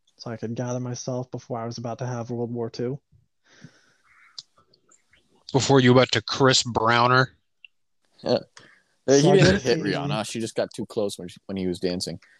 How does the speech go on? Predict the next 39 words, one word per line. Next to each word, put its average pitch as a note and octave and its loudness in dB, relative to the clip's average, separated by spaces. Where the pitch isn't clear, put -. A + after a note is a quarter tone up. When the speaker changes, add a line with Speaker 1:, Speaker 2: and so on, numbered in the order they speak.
Speaker 3:
Anyway. G#2+ 0
Speaker 2:
<laughs> - 0
Speaker 1:
I C#3+ 4
gotta G#3+ 0
see E3+ 2
if D3+ 2
my D3 0
dad C3+ 2
is B2 -4
still C3 -2
even B2 -2
here. C3+ -2
It A#2+ -4
was B2 -4
his A#2+ -4
day B2 -2
off. A#2+ -8
I B2 -4
thought B2 -4
he B2 -4
was A#2+ -6
still - -8
here. A#2 -8
I D#3 -4
didn't D3 2
know C#3 0
he C3+ 2
went C3 -2
out B2+ -6
to B2 -8
go A#2 -4
get A2+ -6
a - -12
pack - -10
of - -14
smokes A2+ -10
and A2+ -10
a A#2+ -10
haircut. - -12